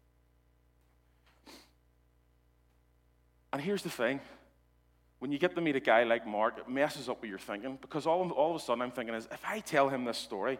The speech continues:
I know what he's gonna say, 'cause he's a bit of an arrogant guy. He'll say to me, "Right, Spud, let's go and build an altar.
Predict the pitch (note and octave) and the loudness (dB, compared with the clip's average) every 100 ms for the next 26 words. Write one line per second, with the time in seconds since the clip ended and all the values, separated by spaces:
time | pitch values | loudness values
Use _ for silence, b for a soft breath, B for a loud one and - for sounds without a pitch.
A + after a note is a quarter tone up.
0 | B B B - F3 E3+ C3+ C3 - G#2+ | B B B -2 0 2 2 0 -4 -8
1 | G2 G2+ A2 C#3+ - b b b - C3 | -6 -2 0 -2 -8 b b b -12 -8
2 | D3+ F#3 D3+ C3 F#2 A#2+ D#3 F3 F3 E3+ | -4 -4 -2 -2 -2 -4 -8 -4 -4 -4
3 | - - _ _ _ _ _ _ _ _ | -8 -20 _ _ _ _ _ _ _ _
4 | E3 E3 - F3+ E3+ F3 D#3+ B2 C3+ - | -4 -4 0 0 2 2 0 2 -2 -2
5 | - D#3 D3+ - - - b b b _ | 0 0 0 -8 -20 -20 b b b _
6 | - D3 - C3 B2 G#2 G#2+ G#2 D#2+ A2 | -8 -8 -4 -6 -4 -4 -4 -6 -6 -6
7 | C3+ | -6